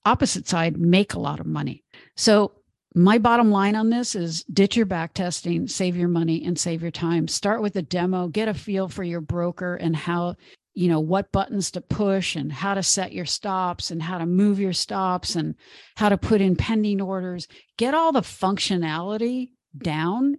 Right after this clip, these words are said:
in a demo account first, and then once you're happy with that, or you feel like you've got it under control,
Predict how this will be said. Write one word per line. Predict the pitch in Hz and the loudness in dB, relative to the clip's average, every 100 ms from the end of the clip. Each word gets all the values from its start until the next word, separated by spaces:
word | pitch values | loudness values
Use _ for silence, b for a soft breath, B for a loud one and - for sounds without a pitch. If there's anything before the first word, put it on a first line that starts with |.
| - | -2
in | 185 | 0
a | 156 | 0
demo | - 147 185 226 233 | -2 -4 -2 -4 -6
account | - 233 233 233 - _ _ | -8 -8 -6 -6 -8 _ _
first, | 170 165 233 277 - _ b b b | -6 -2 -2 -4 -8 _ b b b
and | 185 | 4
then | 190 202 | 6 6
once | 214 - | 4 2
you're | 226 220 220 - | 0 0 -4 -10
happy | - 196 220 240 | -10 -8 -4 -2
with | 226 220 | 0 0
that, | 220 214 214 214 _ b b - | -2 -4 -4 -6 _ b b -2
or | 175 | 0
you | 175 | 2
feel | - 190 190 | 0 -2 0
like | 190 - | 0 -2
you've | 170 | -4
got | 175 170 | -4 -4
it | 180 180 | -2 0
under | 175 165 | 0 0
control, | - 165 - - 214 226 226 | -2 -2 -2 -4 -2 -2 -4